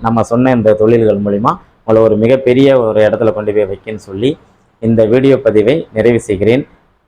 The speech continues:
அஹ், சேனலுக்கு புதுசா யாராவது வந்தீங்கன்னா சப்ஸ்கிரைப் பண்ணிக்கங்க, பக்கத்துல இருக்க பெல் பட்டனை கிளிக் பண்ணிக்கங்க. வீடியோவை ஸ்கிப் பண்ணாம முழுவதுமாக பாருங்க. வரக்கூடிய காலகட்டத்துல இன்னும் பல, அஹ், அரிய தகவல்கள் உங்களோட வந்து நம்ம ஷேர் பண்ணிக்கிறோம்.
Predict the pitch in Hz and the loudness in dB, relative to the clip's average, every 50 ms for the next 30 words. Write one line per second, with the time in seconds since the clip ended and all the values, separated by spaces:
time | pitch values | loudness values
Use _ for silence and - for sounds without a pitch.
0 | _ - 110 104 - - 127 131 139 143 139 - 110 120 135 127 - - 131 123 | _ -4 -4 -4 -2 0 0 0 2 0 -2 -2 0 0 0 0 2 2 2 2
1 | 117 110 117 117 113 107 107 104 104 101 107 127 156 170 - - 113 95 - - | 2 2 0 0 -2 -2 -4 -4 -4 -4 -4 -4 -4 -6 -6 -6 -6 -6 -6 -4
2 | - 131 127 - - 107 104 98 95 98 104 120 151 151 - 107 - 120 117 123 | -4 -4 -2 -2 -4 -4 -4 -4 -4 -4 -4 -4 -4 -6 -6 -4 -2 0 0 2
3 | 117 117 104 107 113 123 123 120 113 110 107 107 107 - 101 101 - - 101 98 | 2 2 2 2 0 0 0 0 -2 -2 -2 -4 -4 -4 -6 -8 -6 -8 -8 -8
4 | 95 92 98 101 101 117 139 170 - _ _ _ _ _ _ 113 127 156 156 160 | -8 -8 -8 -6 -6 -4 -4 -6 -8 _ _ _ _ _ _ 0 0 2 4 4
5 | 151 139 131 143 139 - - 127 120 - - 139 131 120 117 117 113 120 135 131 | 4 4 2 0 -2 -4 -4 -4 -4 -2 -2 -2 -2 0 0 0 0 0 0 0
6 | 110 110 117 120 120 117 117 113 113 110 113 110 113 123 123 - 110 104 104 98 | 0 0 2 2 4 4 2 2 0 0 0 0 -2 -2 -2 -2 -4 -4 -4 -4
7 | 95 95 113 151 165 - _ _ _ _ - - 117 123 - 131 127 123 117 - | -6 -8 -8 -10 -12 -14 _ _ _ _ -4 -2 -2 0 0 2 2 2 2 2
8 | 120 123 131 123 117 110 - 123 131 143 131 113 117 117 127 139 156 151 - - | 0 0 0 0 -2 -2 0 0 0 2 2 0 0 0 0 0 -2 -2 -2 -2
9 | 110 113 127 143 165 180 - _ _ _ _ _ - 110 110 110 107 104 104 104 | 0 0 0 0 -2 -4 -8 _ _ _ _ _ -6 -4 -2 -2 -2 -2 -2 -2
10 | 104 101 101 101 101 98 98 95 120 120 135 143 143 139 - 113 107 117 117 117 | -2 -2 -2 -2 -2 -4 -2 -2 0 0 2 2 2 2 0 -2 0 0 0 0
11 | 107 104 120 147 147 - 113 104 107 110 110 110 107 107 110 107 107 101 98 - | 0 0 -2 -2 -2 -4 -6 -4 -2 -2 -2 -2 -4 -6 -8 -10 -10 -12 -12 -8
12 | - 104 104 101 - 101 98 95 85 92 90 95 98 | -6 -6 -6 -6 -8 -14 -16 -16 -16 -16 -16 -16 -18